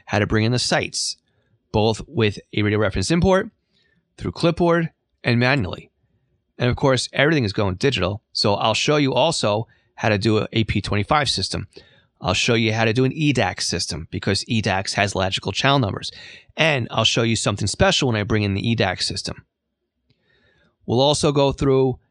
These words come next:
how to read the radio, how to write the radio, how to optimize the radio.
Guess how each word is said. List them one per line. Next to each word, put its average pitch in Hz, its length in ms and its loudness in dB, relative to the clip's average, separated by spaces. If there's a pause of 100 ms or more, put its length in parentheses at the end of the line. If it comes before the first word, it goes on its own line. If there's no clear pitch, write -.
(160)
how 123 240 2
to 127 100 2
read 120 300 2
the 123 80 0
radio, 101 340 -4 (140)
how - 180 0
to 101 80 4
write 101 300 2
the 95 120 -2
radio, - 360 -8 (560)
how 113 160 0
to 113 60 0
optimize 113 580 0
the 92 80 -8
radio. 90 340 -10